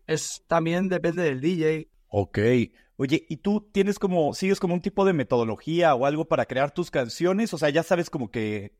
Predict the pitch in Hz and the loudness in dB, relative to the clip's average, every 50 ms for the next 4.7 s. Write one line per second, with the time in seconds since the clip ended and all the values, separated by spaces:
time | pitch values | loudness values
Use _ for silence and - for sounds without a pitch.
0 | _ _ - 170 170 175 160 139 135 143 151 - 143 - - 170 185 208 180 160 | _ _ -2 0 0 2 2 4 2 2 2 0 -6 -4 -2 0 0 0 0 -2
1 | 135 135 - 151 156 160 156 156 156 151 147 143 131 - 156 147 202 165 170 160 | -4 -4 -6 -4 -4 -4 -2 -2 -2 0 0 -2 -2 -4 -6 -8 -4 -2 -2 0
2 | 143 196 175 160 175 202 214 208 190 - 196 175 190 - 190 175 185 160 143 - | 2 2 2 2 2 2 2 0 0 0 -2 -2 0 -2 0 0 2 0 0 -2
3 | 147 123 - 131 120 127 147 135 151 120 143 120 113 - 147 143 120 98 - 107 | -2 0 0 0 0 0 -4 -6 -2 2 2 2 2 2 2 0 0 0 0 -2
4 | 101 95 - 120 120 113 - - 131 117 104 95 95 | -2 -2 -2 -2 -4 -4 -2 -4 -4 -2 -2 -6 -8